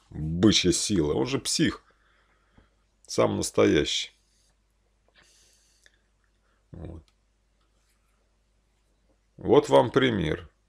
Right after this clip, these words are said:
И вот, э, вот она, чем они там занимались. Они тоже решили, что они будут выводить, хотели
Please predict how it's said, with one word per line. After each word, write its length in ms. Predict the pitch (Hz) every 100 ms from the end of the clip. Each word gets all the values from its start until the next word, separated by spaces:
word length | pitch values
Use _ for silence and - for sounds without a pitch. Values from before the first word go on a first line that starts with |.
| _ -
И 220 | - 98 139
вот, 340 | 151 147 -
э, 420 | 131 127 117 95 85 _
вот 260 | 101 127 120
она, 460 | 95 85 76 73 - _ _ -
чем 220 | 110 90
они 140 | 82
там 180 | 78 87
занимались. 680 | 78 95 101 80 69 69 -
Они 180 | 135 147
тоже 380 | 151 143 123
решили, 340 | 110 - 131 120
что 200 | - 104
они 120 | 98
будут 260 | 95 107 98
выводить, 460 | 95 107 110 104
хотели 540 | - 95 - 92 90